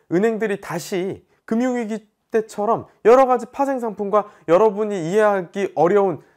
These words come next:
내용들로 금융상품들을 만들어내는 거예요.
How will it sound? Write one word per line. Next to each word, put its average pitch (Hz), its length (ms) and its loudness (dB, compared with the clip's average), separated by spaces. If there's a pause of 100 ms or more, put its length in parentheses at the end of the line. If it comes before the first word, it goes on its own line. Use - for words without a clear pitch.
(160)
내용들로 170 920 -2 (1600)
금융상품들을 240 760 0
만들어내는 127 600 -4
거예요. 82 340 -20